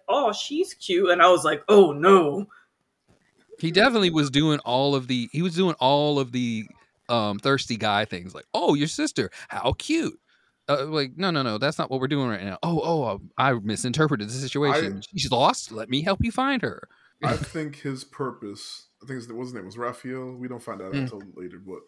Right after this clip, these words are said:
Speaker 2: Mm-hmm.
Speaker 3: or Raph, uh, was to make us sympathetic for the villain.
Speaker 2: Yes, absolutely.
Speaker 3: <laughs> 'Cause the
Speaker 2: 'Cause
Speaker 3: girl
Speaker 2: he
Speaker 3: he
Speaker 2: was
Speaker 3: was
Speaker 2: just barely sketch.
Speaker 3: Yeah,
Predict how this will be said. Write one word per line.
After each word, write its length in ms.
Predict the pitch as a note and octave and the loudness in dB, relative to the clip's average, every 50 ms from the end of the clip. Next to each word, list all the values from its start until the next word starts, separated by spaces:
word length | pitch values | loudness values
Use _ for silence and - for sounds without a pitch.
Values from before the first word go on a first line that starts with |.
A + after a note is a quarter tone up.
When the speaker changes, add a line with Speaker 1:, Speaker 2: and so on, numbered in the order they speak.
| _ _ A2 | _ _ -8
Speaker 2:
Mm-hmm. 220 | A2 A#2 A2+ G2+ | -6 -6 -6 -6
Speaker 3:
or 120 | G#2 G2 F#2 | -8 -10 -10
Raph, 400 | F#2 G#2 A2+ A2+ A2+ A2+ - - _ _ _ _ _ _ _ | -8 -6 -6 -6 -8 -10 -16 -20 _ _ _ _ _ _ _
uh, 440 | - A#2+ A2 G#2 F#2+ F#2+ F#2+ F#2+ E2+ E2 _ _ _ _ _ _ _ _ _ _ _ _ B2 | -6 -6 -4 -4 -6 -10 -14 -16 -18 -20 _ _ _ _ _ _ _ _ _ _ _ _ -12
was 680 | A#2 A#2 A#2 A2 G#2+ G#2+ G#2 - - - - - - _ _ _ _ _ | -8 -6 -6 -6 -6 -8 -10 -12 -12 -12 -14 -16 -20 _ _ _ _ _
to 140 | - C3+ B2 | -12 -12 -10
make 340 | A2 A#2 B2+ C3 B2+ - | -8 -8 -8 -8 -8 -8
us 520 | C3 A2+ G#2+ G2 - - - - - - _ _ _ _ _ _ _ _ | -8 -8 -8 -8 -10 -12 -14 -14 -16 -20 _ _ _ _ _ _ _ _
sympathetic 720 | - - - C#3+ B2 B2+ A#2 A#2 - C3 B2 B2 A#2 - - | -20 -14 -12 -12 -10 -12 -12 -10 -8 -6 -6 -6 -8 -10 -14
for 380 | - - - B2+ A#2+ A2+ G#2+ | -18 -12 -10 -8 -8 -8 -8
the 120 | G#2+ G#2+ G2+ | -10 -10 -14
villain. 480 | G2 G2 A#2 C3 D3 E3+ F3+ - - - _ _ _ _ _ _ _ _ - - | -10 -6 -6 -4 -4 -4 -6 -6 -8 -18 _ _ _ _ _ _ _ _ -18 -10
Speaker 2:
Yes, 540 | C3 C3+ C3+ C3 A2+ F2 - - - - - - _ _ - | -2 2 2 2 2 2 -4 -8 -8 -8 -10 -18 _ _ -2
absolutely. 920 | C3 C#3 D#3+ E3+ E3 - - - D#3 C#3+ C3+ C3+ C3 B2+ E3+ - - - _ | 2 2 2 2 0 -4 -6 -4 -4 -2 -2 -2 -4 -4 -8 -14 -18 -20 _
Speaker 3:
<laughs> 40 | _ | _
'Cause 140 | - E3+ D3+ D3+ | -8 -6 -6 -4
the 60 | D3 | -2
Speaker 2:
'Cause 120 | D#3 F3 | -2 0
Speaker 3:
girl 40 | F#3+ | 2
Speaker 2:
he 60 | G3 F#3+ | 2 4
Speaker 3:
he 60 | F#3+ | 4
Speaker 2:
was 100 | F#3 - | 2 2
Speaker 3:
was 60 | F3 | 2
Speaker 2:
just 220 | A3 G#3+ - - C3 | 0 0 0 0 2
barely 440 | C#3+ D3+ D#3+ E3+ E3 D#3 D3+ C#3 B2 | 2 4 6 6 4 4 2 -2 -2
sketch. 680 | - - - B2 A2 F#2 - - - - - - D3+ | -4 -6 -4 -4 -4 -4 -4 -8 -10 -10 -10 -8 -6
Speaker 3:
Yeah, 340 | C#3+ E3 F#3 E3 C3 A2 G#2 | 0 0 2 2 2 -2 -4